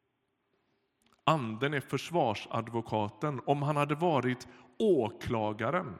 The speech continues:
vilket han inte är, så skulle han ge oss bud som han sen skulle jaga oss med. Åklagaren i Bibeln,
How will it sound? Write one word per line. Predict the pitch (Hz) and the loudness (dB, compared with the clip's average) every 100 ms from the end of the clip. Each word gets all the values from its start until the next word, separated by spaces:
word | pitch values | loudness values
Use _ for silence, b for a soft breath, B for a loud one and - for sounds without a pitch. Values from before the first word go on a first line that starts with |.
| - | -4
vilket | 117 - 123 | -4 -2 -2
han | 131 147 | -2 0
inte | 147 107 - | -4 -4 -6
är, | - 120 135 92 85 - b b b b b | -4 -4 -4 -8 -14 -20 b b b b b
så | - 120 | -6 -4
skulle | - 117 117 | 2 2 2
han | 135 | 0
ge | 127 127 107 | -2 -2 -2
oss | 107 110 | -4 -4
bud | 117 107 120 101 98 101 - B B B | -8 -2 0 0 -6 -8 -12 B B B
som | - 107 104 | -8 -6 -4
han | 113 110 | -4 -6
sen | - 110 92 90 | -6 -4 -4 -8
skulle | - - 92 92 90 87 B B B B | -8 -4 -2 -2 -4 -8 B B B B
jaga | 113 104 151 123 87 92 107 | -6 2 2 2 -2 -2 -4
oss | - - | -4 -10
med. | 85 76 - _ _ _ _ _ _ _ _ _ _ _ _ _ _ _ _ _ _ _ _ _ _ _ _ _ - | -12 -14 -16 _ _ _ _ _ _ _ _ _ _ _ _ _ _ _ _ _ _ _ _ _ _ _ _ _ 2
Åklagaren | 139 104 - 113 110 120 143 156 | 4 4 0 0 0 2 0 -2
i | |
Bibeln, | 147 123 92 92 87 | -2 -2 -2 -6 -8